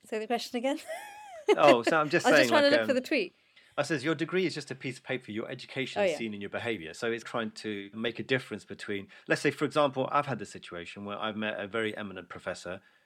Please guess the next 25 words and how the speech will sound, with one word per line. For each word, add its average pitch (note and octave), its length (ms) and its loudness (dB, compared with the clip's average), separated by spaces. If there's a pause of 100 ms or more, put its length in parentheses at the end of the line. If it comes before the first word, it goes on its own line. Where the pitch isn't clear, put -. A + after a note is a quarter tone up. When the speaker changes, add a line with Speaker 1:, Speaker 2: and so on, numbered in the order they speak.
Speaker 2:
who's B2+ 140 -4
just C3+ 160 -6
been C3 100 0
a, B2+ 160 -4 (120)
not C3+ 220 -6
very C3 320 0 (240)
easy C#3+ 180 -6
to - 80 -14
get C#3 140 -4
along D3+ 200 2
with, D2+ 240 -8
and A2 100 -4
they're A#2+ 80 0
known D3 200 0
to - 80 -16
be G#2 100 -2
Speaker 1:
Yeah. F#2 200 -4
Speaker 2:
very F#2+ 140 -4
difficult G2 320 -6
to - 60 -10
get F#2 140 -6
along F2 200 -8
with. E2 140 -12
So A#2 140 -4
actually, G#2 460 -6